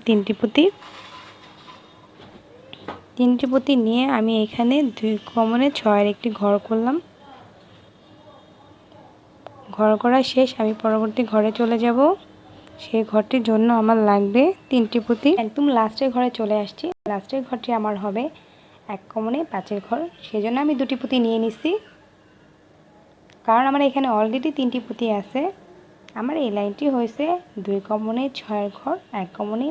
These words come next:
পাঁচের ঘর। এভাবে আমার পিচটি করা শেষ হয়ে গেল। আমার রক সুতা আমি এখন এখানে গিট দিয়ে দিব,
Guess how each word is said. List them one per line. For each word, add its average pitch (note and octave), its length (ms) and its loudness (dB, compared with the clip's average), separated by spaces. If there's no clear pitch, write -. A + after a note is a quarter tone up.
পাঁচের G#3+ 360 -6
ঘর। F3+ 140 -10
এভাবে B3+ 240 0
আমার C4 220 0
পিচটি A#3 400 -6
করা C4 160 0
শেষ G#3 180 -4
হয়ে A3 200 2
গেল। A#3+ 140 -2
আমার G#3 160 -4
রক G#3+ 200 -4
সুতা B3 240 -8
আমি A3+ 100 -4
এখন G#3 160 -10
এখানে A#3 240 -4
গিট G#3+ 200 -8
দিয়ে A3+ 220 -4
দিব, A#3 140 -6